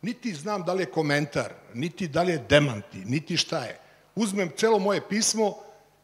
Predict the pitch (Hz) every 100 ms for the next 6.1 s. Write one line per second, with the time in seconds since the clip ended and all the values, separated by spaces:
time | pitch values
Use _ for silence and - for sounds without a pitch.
0 | _ 160 151 - 208 214 214 180 170 -
1 | 151 - 202 190 127 113 - 139 160 165
2 | 139 - 185 - - 165 - - - 123
3 | 143 180 196 185 180 160 156 160 208 196
4 | 156 170 180 165 190 180 180 143 - 185
5 | 175 160 - _ _ 135 123 139 202 208
6 | 196